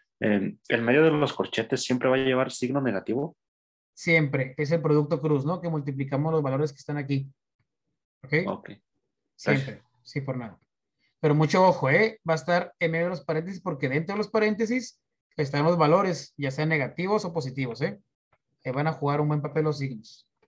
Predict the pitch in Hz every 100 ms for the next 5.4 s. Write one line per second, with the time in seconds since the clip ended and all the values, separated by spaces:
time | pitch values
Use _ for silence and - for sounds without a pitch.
0 | _ _ _ _ _ _ _ _ _ _
1 | _ _ _ _ - 151 180 208 214 165
2 | 139 160 160 180 185 185 - _ 151 135
3 | 135 202 247 294 - _ _ _ _ _
4 | _ _ _ - 143 139 143 165 180 180
5 | 180 226 247